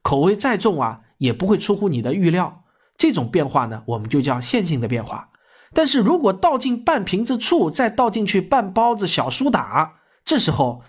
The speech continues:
你就很难预料结果了，因为醋和小苏打会产生化学反应，一加一等于二在这里呢就不适用了。这种变化我们就叫非线性的。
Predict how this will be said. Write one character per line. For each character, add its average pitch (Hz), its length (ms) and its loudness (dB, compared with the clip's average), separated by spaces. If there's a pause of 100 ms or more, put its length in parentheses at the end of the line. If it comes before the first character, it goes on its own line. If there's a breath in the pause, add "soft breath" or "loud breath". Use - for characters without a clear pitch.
你 127 140 0
就 143 120 2
很 135 200 -2
难 110 160 -2
预 139 100 4
料 120 140 0
结 117 180 -2
果 120 180 -2
了， 101 160 -14 (280 soft breath)
因 185 120 4
为 180 120 2
醋 180 280 -2
和 147 120 -2
小 113 180 -6
苏 185 140 0
打 165 200 -8 (120 soft breath)
会 156 180 0
产 110 260 -6
生 143 200 0
化 165 160 -2
学 160 120 -4
反 131 240 -6
应， 160 280 -2 (400 soft breath)
一 240 120 2
加 240 220 0
一 233 160 0
等 143 180 0
于 123 120 0
二 214 260 0
在 143 140 -6
这 180 160 0
里 135 140 -2
呢 120 180 -2
就 131 180 0
不 139 160 -2
适 208 240 0
用 165 140 0
了。 107 180 -10 (340 soft breath)
这 294 200 2
种 123 160 -2
变 143 180 0
化 123 320 -2
我 107 140 -8
们 110 100 -4
就 147 140 2
叫 127 240 -4
非 185 260 -2
线 208 220 0
性 117 200 -8
的。 - 120 -18